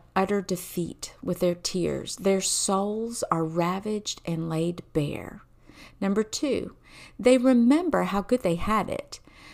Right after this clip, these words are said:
Some of the Levites presumably were able to carry with them the harps that were used in ceremonies and holy holidays back in Jerusalem. They were able to take those with them when they were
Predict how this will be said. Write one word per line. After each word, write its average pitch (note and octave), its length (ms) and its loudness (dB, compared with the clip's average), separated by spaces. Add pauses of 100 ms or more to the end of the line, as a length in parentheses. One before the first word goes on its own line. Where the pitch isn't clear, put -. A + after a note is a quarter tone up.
(140)
Some E4+ 320 2
of G4+ 120 -2
the E3 100 4
Levites E3 760 0
presumably F3 840 2
were - 220 2
able E3 220 2
to F3 120 -8
carry G3+ 500 2
with F3 420 2
them E3+ 320 4
the E3+ 80 -4
harps - 760 4
that F#3 160 2
were F3+ 80 0
used F3+ 280 -2
in F3 120 -2
ceremonies E3+ 880 0
and E3+ 140 -2
holy E3+ 260 0
holidays D#3 720 0
back - 260 -2
in - 80 -4
Jerusalem. F#3 600 0
They F3 100 0
were F3 80 2
able F3+ 220 -2
to - 140 -18
take F#3 240 -2
those E3+ 240 -6
with G#3 300 0
them - 300 -8 (540)
when F#3+ 200 2
they E3+ 160 4
were E3 300 2